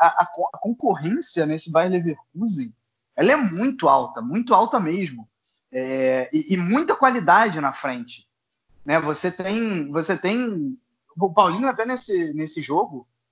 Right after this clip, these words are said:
Ele, ele atuou mais centralizado, né? O que se esperava é que se o Paulinho, quando entrasse, ele ia atuar em uma das pontas, mas ele atuou centralizado, jogou muito bem, né?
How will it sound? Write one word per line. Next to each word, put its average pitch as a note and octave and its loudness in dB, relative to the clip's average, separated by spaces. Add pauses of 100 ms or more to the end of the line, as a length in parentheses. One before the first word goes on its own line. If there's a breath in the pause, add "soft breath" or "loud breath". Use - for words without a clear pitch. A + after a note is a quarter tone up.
(140)
Ele, E3 -2
ele E3 2
atuou G3 2
mais A3+ 2
centralizado, A3+ 2
né? C3+ -6
O C3 -10
que C#3 -20
se - -18
esperava E3 0
é - -10
que - -20
se - -20
o - -20
Paulinho, F3 -4
quando F3+ -6
entrasse, E3 -2
ele G#3+ -6
ia G#3 -4
atuar F3+ 2
em D3+ -6
uma D#3 -2
das C#3+ -6
pontas, F#3 -8
mas G#3+ -6
ele G#3 -2
atuou G3+ -2
centralizado, F3 0 (500 soft breath)
jogou D#3 2
muito G3 -2
bem, F3 2
né? D3 2